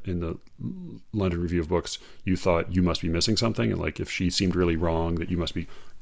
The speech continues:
oh my God. I, I really want to help you not feel that. Like, I want, I wanna offer whatever I can to, like, please, please be assured that, like, most people publishing and, like, especially if it's a,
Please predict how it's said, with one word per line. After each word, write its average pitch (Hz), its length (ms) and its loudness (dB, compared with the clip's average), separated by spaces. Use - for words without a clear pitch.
oh 139 220 8
my 87 120 2
God. 110 480 2
I, - 120 0
I 110 60 2
really 127 380 10
want 104 500 4
to 92 200 6
help - 340 2
you 95 160 6
not 85 300 4
feel 78 240 -2
that. 76 220 -8
Like, - 160 6
I - 80 10
want, 135 220 10
I 131 60 8
wanna 143 240 10
offer 127 300 12
whatever 104 340 10
I 90 100 8
can 87 320 2
to, 87 60 2
like, 85 260 0
please, 156 540 10
please 160 320 8
be 101 160 4
assured 87 460 4
that, - 140 -10
like, 85 180 -4
most 98 360 6
people 87 260 4
publishing 85 440 0
and, 80 100 -4
like, 80 240 -6
especially 113 720 6
if 85 140 0
it's 90 180 0
a, 82 220 2